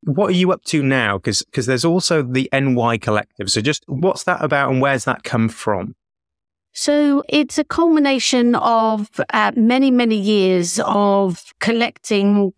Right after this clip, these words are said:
Speaker 2: a black book. But I, I have lots of words that I, um, articulate that can help. So the N Y Collective is,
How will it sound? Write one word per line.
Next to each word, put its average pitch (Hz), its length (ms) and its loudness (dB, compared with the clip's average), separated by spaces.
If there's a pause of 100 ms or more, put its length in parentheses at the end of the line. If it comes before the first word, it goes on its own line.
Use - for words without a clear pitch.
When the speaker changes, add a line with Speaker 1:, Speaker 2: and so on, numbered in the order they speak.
(140)
Speaker 2:
a 220 80 0
black 190 380 -4
book. - 240 -4
But 214 100 0
I, 247 360 0
I - 40 2
have 254 380 0
lots 277 280 0
of 220 160 -2
words 226 500 0
that - 120 -2
I, 208 320 0
um, 196 400 2
articulate 190 760 -2
that 185 160 -2
can 190 160 0
help. 175 220 0
So 208 140 -2
the 233 140 0
N 262 140 2
Y 254 120 2
Collective 208 500 -2
is, 196 260 0